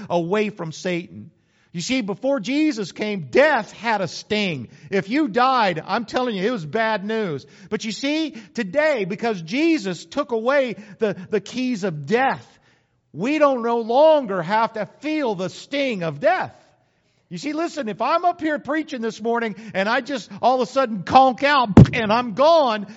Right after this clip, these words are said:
man, please do not grieve for me. Don't say, "Poor pastor died." You should be, "Hallelujah, he died." Not that way that you're thinking. But understand this, for me to be absent from this body is to be present with Jesus Christ.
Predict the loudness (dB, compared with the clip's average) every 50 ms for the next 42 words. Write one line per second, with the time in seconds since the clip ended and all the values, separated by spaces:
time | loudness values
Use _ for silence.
0 | -18 -12 -6 -2 0 2 2 4 4 2 2 0 -4 -10 -12 -8 -4 0 2 2
1 | 4 4 2 0 -2 -4 -8 -8 -8 -6 -6 -2 -2 0 0 0 -2 -2 -6 -6
2 | -6 -4 0 0 0 0 0 -2 -6 -6 -4 -2 -2 0 0 0 -2 -4 -6 -10
3 | -4 2 2 2 2 2 -2 -4 -4 -4 -4 -2 0 2 2 0 0 -2 0 0
4 | 0 -2 -4 -6 -8 -8 -8 -8 -6 -4 -2 -2 0 0 2 0 0 0 -2 -6
5 | -8 -12 -8 -6 -4 -4 -4 -4 -4 -2 -2 -2 2 4 4 6 6 6 4 4
6 | 6 8 8 8 8 8 6 4 2 0 0 -2 -4 -4 0 2 2 4 4 4
7 | 4 2 0 -2 -6 -10 -14 -18 _ _ _ _ _ _ _ _ _ _ _ _
8 | _ _ _ _ _ _ _ _ _ -14 -10 -6 -2 0 0 0 2 2 2 2
9 | 2 2 0 0 0 0 2 2 0 -2 -2 0 -2 -2 0 0 0 0 0 -2
10 | -6 -6 -6 -10 -14 -20 _ _ _ _ _ -20 _ _ _ _ _ _ _ _
11 | _ _ _ _ _ _ _ _ _ _ _ _ _ _ _ _ _ _ _ _
12 | _ _ _ _ _ _ _ _ _ _ _ _ _ _ _ _ _ _ 0 2
13 | 2 2 2 2 -2 -4 -4 -4 -2 -2 0 0 -2 -2 -4 -4 -6 -6 -6 -6
14 | -4 -4 -4 -4 -2 -2 -2 -2 -2 -2 -4 -2 -2 -2 -2 -4 -8 -10 -8 -8
15 | -6 -6 -4 -6 -6 -6 -2 0 2 2 2 0 -2 -2 -4 -4 -6 -6 -8 -8
16 | -8 -10 -12 -16 -4 0 4 4 4 4 2 -2 -6 -6 -6 -6 -6 -6 -6 -6
17 | -8 -10 -12 -12 -8 -4 -2 -2 -2 -2 -4 -6